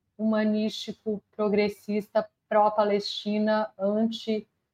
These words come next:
os massacres, né, que se coloca contrariamente aos massacres que estão acontecendo em Gaza, na Cisjordânia, et cetera. Por que que eu tô falando isso? Porque, né, e-, esse, esse padrão de engajamento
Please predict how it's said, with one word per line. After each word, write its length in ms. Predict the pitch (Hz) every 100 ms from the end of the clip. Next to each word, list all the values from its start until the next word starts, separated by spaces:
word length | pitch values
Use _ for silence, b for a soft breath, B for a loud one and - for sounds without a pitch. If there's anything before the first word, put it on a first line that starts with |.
| _ -
os 140 | 196
massacres, 840 | 208 208 208 196 196 202 226 226 -
né, 160 | 196
que 80 | 214
se 80 | -
coloca 340 | 208 202 202 -
contrariamente 720 | 226 226 220 214 202 202 196
aos 140 | 208 202
massacres 540 | 202 - 190 190 -
que 60 | 196
estão 180 | 202
acontecendo 840 | 196 196 190 202 - 190 190 190 196 _ _ _
em 100 | 190
Gaza, 380 | 190 190 202 196
na 100 | 196
Cisjordânia, 840 | 190 185 185 190 180 196 208 202 196
et 100 | 202
cetera. 460 | - 175 156 156 _ _ _ _ _ _ _ -
Por 100 | 269
que 100 | 277
que 60 | 302
eu 60 |
tô 100 | 294
falando 440 | 285 277 262 254 247
isso? 360 | 202 180 - -
Porque, 640 | 226 - 254 254 262 262 _ _ _ _ -
né, 240 | 226 240
e-, 220 | 269 254 247
esse, 260 | 240 220 254
esse 200 | 247 247
padrão 600 | 262 226 196 285 403 415
de 100 | 294
engajamento 1160 | 247 226 220 208 202 202 196 196 - 180 170